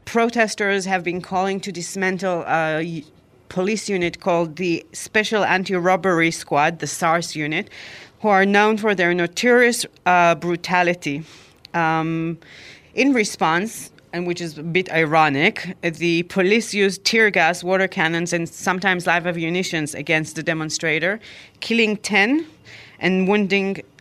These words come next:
dozens. Um, the demonstration started when a video surfaced on social media of one of the officers of the sars unit shooting a young man. It was unclear what caused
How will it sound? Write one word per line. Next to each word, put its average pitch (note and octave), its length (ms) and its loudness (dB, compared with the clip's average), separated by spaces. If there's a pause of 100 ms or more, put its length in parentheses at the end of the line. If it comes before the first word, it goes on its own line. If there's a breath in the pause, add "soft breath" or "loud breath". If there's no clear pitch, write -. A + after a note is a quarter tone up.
dozens. D#3+ 720 -4 (1000 loud breath)
Um, F#3 400 4
the F#3 160 0
demonstration A#3+ 640 2
started A3 460 2
when F#3 340 0 (100)
a F3+ 280 0
video G3 400 -2
surfaced F#3+ 480 -4
on F3 80 -4
social F3+ 320 -4
media F3 380 0
of E3 260 -2
one F3 260 0
of F#3 140 0
the E3 160 -2
officers D#3 640 0
of D3+ 100 -4
the D#3+ 80 -4
sars D#3 480 0
unit D#3+ 300 -2
shooting F3+ 320 -2
a D#3 100 0
young D#3 300 0
man. E3+ 320 -4 (1080)
It F#3 120 -6
was E3+ 180 -2
unclear F#3 500 -2
what E3+ 380 0
caused F#3 500 -2